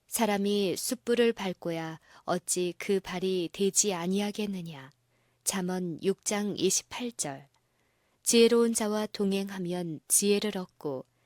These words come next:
잠언 십삼 장 이십 절. 많은 친구를 얻는 자는 해를 당하게 되거니와. 잠언 십팔 장 이십사 절. 우리가 서로에 대하여 가져야 할 책임의 범위는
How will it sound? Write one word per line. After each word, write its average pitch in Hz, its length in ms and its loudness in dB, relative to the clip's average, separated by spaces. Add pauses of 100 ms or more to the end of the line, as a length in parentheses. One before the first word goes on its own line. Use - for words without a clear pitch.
(280)
잠언 190 460 -2
십삼 214 440 0
장 202 420 -2
이십 - 400 0
절. 139 280 -6 (1080)
많은 208 340 4
친구를 254 500 4
얻는 202 300 2
자는 185 600 -2
해를 226 340 0
당하게 190 460 -2
되거니와. 170 720 -6 (480)
잠언 196 380 2
십팔 214 380 -2
장 208 420 -4
이십사 - 580 0
절. 139 280 -10 (1800)
우리가 214 280 4
서로에 277 400 4
대하여 226 560 2
가져야 202 520 0
할 202 160 -2
책임의 233 560 0
범위는 180 680 -2